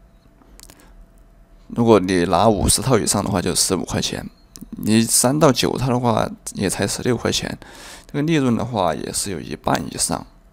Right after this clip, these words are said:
就是利润的话是一个二十、二十二、二块钱。这个呢，所以说我们就是利用的一个货源的一个信息差，因为好多人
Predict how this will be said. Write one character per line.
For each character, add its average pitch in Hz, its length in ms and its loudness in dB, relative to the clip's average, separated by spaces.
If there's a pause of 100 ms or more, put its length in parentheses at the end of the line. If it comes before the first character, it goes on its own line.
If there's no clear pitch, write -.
(120)
就 - 160 -16
是 107 100 -6
利 107 100 -2
润 101 140 0
的 110 100 -6
话 120 160 -4
是 - 520 -4 (800)
一 - 60 -12
个 98 200 -4
二 117 180 0
十、 - 360 -4 (320)
二 - 180 -4
十 - 160 -6
二、 - 160 -6 (260)
二 - 160 0
块 - 160 -4
钱。 - 240 -6 (2250)
这 - 160 0
个 165 80 6
呢， 113 240 8
所 110 160 0
以 98 80 0
说 98 120 0
我 69 100 -2
们 69 120 -6
就 104 120 -4
是 - 200 -2
利 92 120 -4
用 90 200 -4
的 71 160 -6
一 - 120 -10
个 69 260 -2
货 - 400 0
源 82 280 -6
的 50 200 -6 (400)
一 - 80 -12
个 82 100 -6
信 123 240 0
息 - 120 -4
差， - 400 -4 (880)
因 147 100 -2
为 156 80 4
好 - 240 -2
多 123 160 0
人 87 340 -2